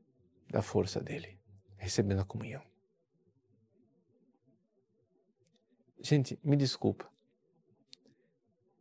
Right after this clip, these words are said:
Mas se tem uma coisa que eu não entendo, não entra na minha cabeça, é o que leva uma pessoa a deixar de ser católico pra ser evangélico.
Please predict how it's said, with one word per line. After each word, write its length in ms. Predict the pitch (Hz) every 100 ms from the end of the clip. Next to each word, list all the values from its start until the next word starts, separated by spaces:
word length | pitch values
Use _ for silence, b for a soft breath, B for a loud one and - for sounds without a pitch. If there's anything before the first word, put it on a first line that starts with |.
| _
Mas 160 | 120 110
se 80 | 139
tem 140 | 175
uma 60 | 165
coisa 200 | 147 135
que 80 |
eu 40 | 131
não 460 | 127 139 170 165 - _ _
entendo, 640 | - 160 160 143 - - 185
não 300 | 151 147 165
entra 420 | 165 180 175 143
na 100 | 143
minha 400 | 139 143 175 160 151
cabeça, 800 | - 147 - 151 131 - - - - _ _ _ _ _ _ _ _ b b b
é 80 | 139
o 40 |
que 140 | 123 143
leva 340 | 135 180 165
uma 120 | 156
pessoa 600 | 143 120 - - 107 101 - _ _ _ _ _ _ _ 175 _ _ _ _ _ _ _ _ _ _ _ _ _ _ _ _ _ _ _ _ _ _ _
a 120 | - 113
deixar 300 | 120 - 123
de 80 |
ser 120 | - -
católico 500 | 98 - 113 104 -
pra 120 | 113
ser 140 | -
evangélico. 580 | 117 120 117 104 - -